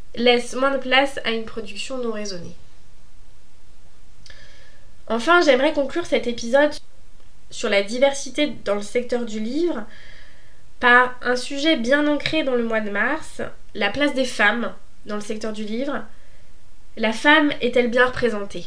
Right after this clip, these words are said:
De nouveau, je vais vous surprendre, je répondrai oui et non, comme je le fais depuis le début de cet épisode. Je dirais que beaucoup a déjà été fait,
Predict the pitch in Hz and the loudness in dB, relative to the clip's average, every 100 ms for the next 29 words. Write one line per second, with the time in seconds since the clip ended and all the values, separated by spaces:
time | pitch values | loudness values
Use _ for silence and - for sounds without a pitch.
0 | - 233 240 247 311 320 262 214 208 208 | 0 2 2 6 8 8 6 2 0 0
1 | - - 262 277 294 240 - - 214 240 | -2 -2 -2 0 0 -2 -4 -2 4 6
2 | 247 247 254 254 240 240 247 262 - - | 6 4 0 0 0 0 0 -4 -4 -6
3 | - 220 214 170 - - - 220 220 214 | -4 -4 -2 -4 -4 -6 -2 0 2 4
4 | 262 254 190 - 214 208 208 214 202 185 | 6 6 4 0 -2 -2 -2 0 0 0
5 | 180 - 175 - - - - - - - | -2 -4 -4 -4 -6 -6 -6 -6 -6 -6
6 | - 202 262 330 339 247 226 - - - | -6 0 4 4 4 4 4 2 -4 -6
7 | - 202 285 - 349 240 220 240 277 254 | -4 -2 0 2 4 4 4 4 4 2
8 | 247 240 - 214 311 | 2 -2 -2 -2 -2